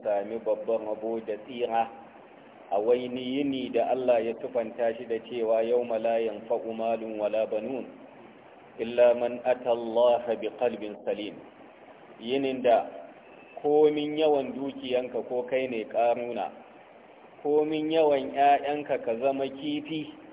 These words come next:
sarkin haihuwa, wallahi ba za su tsinana maka komai ba, ma daman baka je ma Allah da kubutacciyar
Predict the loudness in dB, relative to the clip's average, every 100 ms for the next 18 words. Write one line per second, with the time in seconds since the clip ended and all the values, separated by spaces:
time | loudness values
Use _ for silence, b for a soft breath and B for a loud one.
0 | -12 -2 0 0 -2 0 2 0 4 4
1 | 2 -4 -18 -20 -20 -20 -16 -2 0 4
2 | 4 4 -2 -2 4 2 2 -6 -12 -10
3 | -6 -4 -2 -4 -4 -6 -10 2 4 4
4 | 4 2 2 -2 -16 -20 -20 -20 -10 0
5 | 2 4 6 4 4 -2 -2 -2 -6 -4
6 | -4 -4 -4 -6 0 2 2 -2 -10 -10
7 | -10 -4 -6 -6 -8 -2 -2